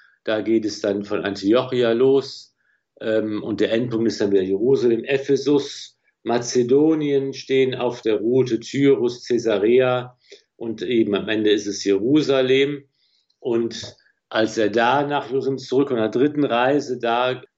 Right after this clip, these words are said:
kommt es zu einem Aufstand in Jerusalem, wo bei Paulus also, äh, in Gefangenschaft gerät und dann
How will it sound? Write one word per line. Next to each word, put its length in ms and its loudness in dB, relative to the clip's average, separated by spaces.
kommt 300 0
es 240 -6
zu 160 2
einem 600 0
Aufstand 800 -2
in 140 -8
Jerusalem, 1000 0
wo 800 0
bei 200 0
Paulus 580 0
also, 680 2
äh, 100 -2
in 180 -4
Gefangenschaft 760 -2
gerät 460 2
und 240 -10
dann 420 -4